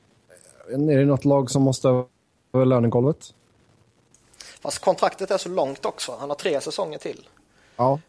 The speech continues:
Speaker 2: Skulle han kanske ha haft en eller två säsonger, då tror jag inte det skulle vara några problem överhuvudtaget.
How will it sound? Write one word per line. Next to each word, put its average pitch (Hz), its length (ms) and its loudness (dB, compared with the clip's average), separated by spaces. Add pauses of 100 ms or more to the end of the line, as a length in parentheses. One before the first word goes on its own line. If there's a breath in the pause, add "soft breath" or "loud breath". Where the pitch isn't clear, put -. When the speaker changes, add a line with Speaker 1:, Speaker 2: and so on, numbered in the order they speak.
Speaker 2:
Skulle 139 260 -2
han 143 180 0
kanske 151 220 -4
ha 151 60 0
haft 156 200 0
en 143 220 -2
eller 139 120 -8
två 135 240 -8
säsonger, 123 440 -6
då 135 100 -6
tror 160 120 -6
jag 165 60 -4
inte 160 100 -10
det 139 60 -6
skulle 131 140 -12
vara 123 100 -6
några 123 120 -10
problem 120 340 -8
överhuvudtaget. 117 840 -12